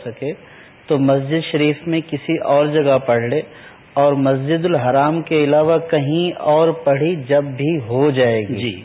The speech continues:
Speaker 2: جی، جی، میں نے یہ کہنا کہ حرام، مسجد الحرام کے علاوہ حدود حرم کے اندر پڑھنی ہوگی۔
Speaker 1: اس
Speaker 2: حدود
Speaker 1: میں آپ نے یہ فرمایا کہ اس کے علاوہ کہیں نہیں۔
Speaker 2: نہیں، مطلب مکے کے علاوہ بھی کہیں پڑھیں گے تو ہو جائیں گے؟
Speaker 1: کہیں پڑھی
Speaker 2: حدود
Speaker 1: ہو
Speaker 2: حرم
Speaker 1: جائے
Speaker 2: کے
Speaker 1: گی۔
Speaker 2: باہر بھی؟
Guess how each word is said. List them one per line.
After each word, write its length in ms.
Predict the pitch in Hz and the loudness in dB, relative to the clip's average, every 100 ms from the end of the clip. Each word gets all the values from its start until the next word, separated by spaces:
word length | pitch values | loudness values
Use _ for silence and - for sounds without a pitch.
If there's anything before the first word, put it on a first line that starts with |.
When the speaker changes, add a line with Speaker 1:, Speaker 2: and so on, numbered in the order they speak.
| - | -10
Speaker 2:
جی، 160 | 127 123 | -4 -4
جی، 140 | 120 | -4
میں 120 | 143 | -2
نے 60 | 190 | 0
یہ 100 | 202 - | 0 0
کہنا 160 | 214 | -2
کہ 100 | 254 | 0
حرام، 420 | 196 131 143 196 220 - | 0 0 2 2 0 -2
مسجد 280 | 175 160 233 | -4 -2 -4
الحرام 440 | 220 151 175 220 | -2 0 0 0
کے 120 | 196 | 0
علاوہ 280 | 185 180 208 | 2 2 2
حدود 300 | 170 165 240 240 165 | 0 0 0 0 2
حرم 180 | 240 | 0
کے 100 | 247 | 0
اندر 200 | 220 190 | 0 0
پڑھنی 280 | 170 147 151 | 0 -2 0
ہوگی۔ 200 | 147 151 233 - 151 | -2 -4 -12 -16 -10
Speaker 1:
اس 120 | 156 | -6
Speaker 2:
حدود 140 | 165 | -6
Speaker 1:
میں 80 | 180 | -4
آپ 200 | 160 160 | -4 -6
نے 100 | 165 | -2
یہ 100 | 165 | -2
فرمایا 280 | 151 160 160 | 0 0 0
کہ 160 | 160 - | 0 -2
اس 200 | 165 - | -4 -2
کے 140 | 196 | 0
علاوہ 380 | 180 160 151 151 | 2 2 4 2
کہیں 360 | 143 139 127 120 | 0 -2 -2 -8
نہیں۔ 220 | 107 101 - - | -8 -12 -16 -4
Speaker 2:
نہیں، 200 | 214 165 | -4 -2
مطلب 340 | 180 233 170 | 0 0 0
مکے 220 | 165 - 233 | -2 0 0
کے 120 | 247 | 0
علاوہ 300 | 190 170 220 | 2 2 2
بھی 100 | 269 | 2
کہیں 160 | 262 254 | 0 0
پڑھیں 200 | 233 247 | 2 0
گے 80 | 247 | 2
تو 80 | 220 | 0
ہو 60 | |
جائیں 200 | 220 226 | 0 -2
گے؟ 60 | 123 | -6
Speaker 1:
کہیں 160 | 135 147 | -6 -4
پڑھی 240 | 147 143 | 0 0
Speaker 2:
حدود 140 | 139 120 | 0 0
Speaker 1:
ہو 60 | |
Speaker 2:
حرم 80 | 185 | 2
Speaker 1:
جائے 120 | 220 | 0
Speaker 2:
کے 100 | 214 | 0
Speaker 1:
گی۔ 40 | 170 | 0
Speaker 2:
باہر 220 | 160 202 | 2 2
بھی؟ 140 | 147 | 0